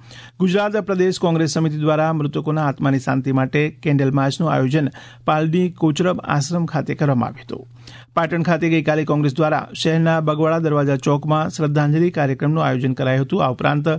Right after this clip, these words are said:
પાટણ ફોટોગ્રાફર એસોસિએશન દ્વારા પણ શ્રદ્ધાંજલિ અર્પણ કરાઈ હતી.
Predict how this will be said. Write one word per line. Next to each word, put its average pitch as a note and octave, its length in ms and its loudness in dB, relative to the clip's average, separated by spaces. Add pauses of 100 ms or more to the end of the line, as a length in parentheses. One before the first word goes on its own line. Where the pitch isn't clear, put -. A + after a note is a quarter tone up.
(760)
પાટણ G3+ 380 0
ફોટોગ્રાફર E3 720 0
એસોસિએશન D#3+ 640 0
દ્વારા C3+ 240 2
પણ C#3+ 300 -2
શ્રદ્ધાંજલિ D3+ 680 2
અર્પણ C3 360 -2
કરાઈ B2 280 -6
હતી. A#2+ 240 -12